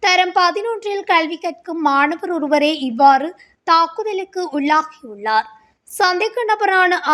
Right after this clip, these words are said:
ஆசிரியர் தாறுமாறாக தாக்கியதில் முகத்திலும் தலையிலும் காயங்களுக்கு உள்ளான நிலையில் மாணவர்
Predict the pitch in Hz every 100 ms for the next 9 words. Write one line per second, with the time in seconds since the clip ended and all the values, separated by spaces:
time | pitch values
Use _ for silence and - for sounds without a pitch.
0 | 302 311 - 330 330 320 339 302 302 370
1 | 403 370 359 330 330 - 277 269 - 302
2 | 285 226 220 233 - _ - 330 339 440
3 | 440 381 381 359 320 320 311 320 330 359
4 | 320 294 320 349 370 349 - 302 269 277
5 | 285 285 285 302 262 214 220 - - _
6 | - 277 320 349 415 415 370